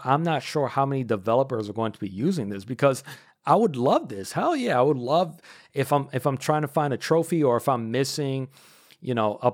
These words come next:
a particular, uh, collectible in a level, I would love to not have to pull out my phone,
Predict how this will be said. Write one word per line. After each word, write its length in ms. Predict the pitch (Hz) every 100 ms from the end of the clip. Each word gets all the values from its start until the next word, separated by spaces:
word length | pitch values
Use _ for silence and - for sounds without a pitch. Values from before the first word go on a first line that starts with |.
| -
a 100 | 127
particular, 1000 | - 123 - 151 147 139 131 127 123 117 -
uh, 220 | 113 107
collectible 760 | - 120 117 131 165 139 143 147
in 140 | 131
a 80 | 110
level, 560 | 101 110 120 147 165 - - - -
I 100 | 139
would 160 | 156
love 400 | 127 117 135 165
to 120 | - 117
not 220 | 123 120
have 140 | 120
to 60 | -
pull 240 | - 123
out 120 | 120 120
my 140 | 110
phone, 520 | - 117 110 110 107